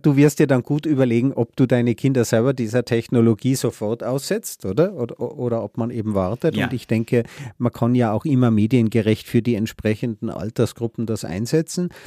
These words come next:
Speaker 1: Ich finde es sehr spannend, dass man das eben auch für Sachbücher, äh, tun kann. Ich, ähm, bin schon am Überlegen, wie,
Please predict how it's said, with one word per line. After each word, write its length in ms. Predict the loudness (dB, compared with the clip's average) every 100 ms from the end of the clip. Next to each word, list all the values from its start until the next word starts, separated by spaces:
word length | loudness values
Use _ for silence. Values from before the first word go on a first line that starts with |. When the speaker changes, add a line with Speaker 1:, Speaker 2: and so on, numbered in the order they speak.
| -20 -20 _ -8
Speaker 1:
Ich 120 | -4
finde 340 | 0 0 2
es 100 | 2
sehr 140 | 2 0
spannend, 460 | 0 2 2 2
dass 140 | -2 -2
man 100 | -4
das 160 | -4
eben 240 | -4 -6 -6
auch 160 | -6
für 120 | -6
Sachbücher, 720 | -4 -4 -4 -6 -2 0 0 -4
äh, 60 |
tun 300 | -6 -6 -6
kann. 380 | -4 -2 -2 -4
Ich, 320 | -8 -10 -10
ähm, 1120 | -8 -4 -4 -4 -6 -10 -10 -12 -10 -10 -10 -14 -20 _
bin 160 | -4 0
schon 220 | 2 2
am 160 | 0 0
Überlegen, 520 | 2 4 4 2 2
wie, 200 | 2